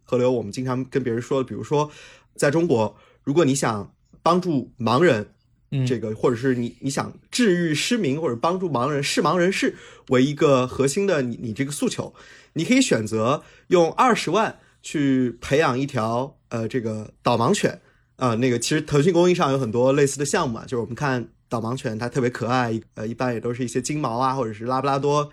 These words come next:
Speaker 1: 然后我们觉得，呃，导盲犬能帮助这个盲人去，这个失明人士克服他生活里的很多障碍，我们很愿意去捐钱。但同时呢，我们也可以考虑，呃，你可以给这个白内障手术去捐钱。那在中国呢，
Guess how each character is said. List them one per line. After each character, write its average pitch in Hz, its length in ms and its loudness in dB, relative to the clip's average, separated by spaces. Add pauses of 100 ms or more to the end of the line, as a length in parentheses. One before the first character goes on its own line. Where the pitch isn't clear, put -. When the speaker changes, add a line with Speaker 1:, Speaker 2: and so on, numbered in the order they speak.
(680)
Speaker 1:
然 120 140 -2
后 123 180 6
我 117 60 4
们 117 100 -2
觉 120 140 4
得， 123 180 4 (520)
呃， 113 200 0
导 117 140 2
盲 123 100 4
犬 131 160 0
能 117 140 -2
帮 139 160 2
助 143 80 -2
这 123 80 -2
个 127 60 2
盲 113 180 2
人 113 320 0
去， 110 360 -4 (420)
这 127 120 -2
个 110 180 0
失 - 160 -4
明 131 140 2
人 113 140 0
士 120 160 -4
克 - 180 -2
服 107 80 -6
他 131 100 2
生 135 160 0
活 131 60 2
里 123 80 2
的 120 60 2
很 110 100 -4
多 107 80 -6
障 165 180 0
碍， 113 200 0
我 101 80 -6
们 117 100 -6
很 113 100 -4
愿 120 120 0
意 - 20 -4
去 117 80 -10
捐 147 180 -2
钱。 113 300 -2 (440)
但 196 140 2
同 180 220 4
时 196 140 0
呢， 180 120 4
我 170 60 2
们 147 100 0
也 160 60 2
可 170 60 4
以 - 20 0
考 151 200 0
虑， 131 260 4 (360)
呃， 127 160 -2
你 123 100 -2
可 185 100 2
以 170 60 6
给 107 220 0
这 139 160 -2
个 120 140 2
白 123 260 0
内 165 100 4
障 190 160 4
手 - 180 -2
术 196 160 -2
去 139 120 -6
捐 120 180 0
钱。 - 260 -8 (380)
那 156 100 -4
在 165 120 4
中 185 180 4
国 131 180 4
呢， 120 280 0